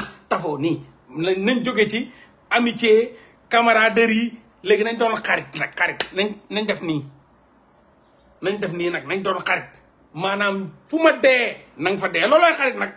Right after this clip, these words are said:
<laughs> Loolooy xarit. Xarit, sa xarit munul dee te doo dee. Fu, fu war a rey sa xarit daf la war a rey. Boo leen àndee. Parce que xarit nga wax, ah. Xarit. Boo leen tàqalikoo wee nii.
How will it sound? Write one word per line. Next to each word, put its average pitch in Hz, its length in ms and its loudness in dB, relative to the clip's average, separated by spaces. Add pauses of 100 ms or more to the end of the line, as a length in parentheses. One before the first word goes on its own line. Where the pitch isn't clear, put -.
<laughs> 320 160 -8
Loolooy 254 220 0
xarit. 285 360 -4 (260)
Xarit, 311 260 -2 (440)
sa - 140 -2
xarit 330 340 -2
munul 302 300 2
dee 285 240 4
te 262 100 2
doo 247 160 2
dee. 165 180 -8 (1160)
Fu, 370 300 0 (100)
fu 381 180 8
war 381 140 8
a 359 120 6
rey 339 160 2
sa 330 100 2
xarit 302 220 4
daf 262 140 -2
la 240 100 2
war 220 100 2
a 185 80 -2
rey. 156 140 -8 (280)
Boo 240 160 0
leen 269 200 -4
àndee. 190 300 -8 (1500)
Parce 240 160 -2
que 269 60 -6
xarit 277 260 0
nga 220 160 -2
wax, - 160 -6
ah. 165 160 -12 (920)
Xarit. 214 260 -8 (1500)
Boo 254 220 4
leen 285 180 0
tàqalikoo 214 500 0
wee 165 120 0
nii. 190 280 -2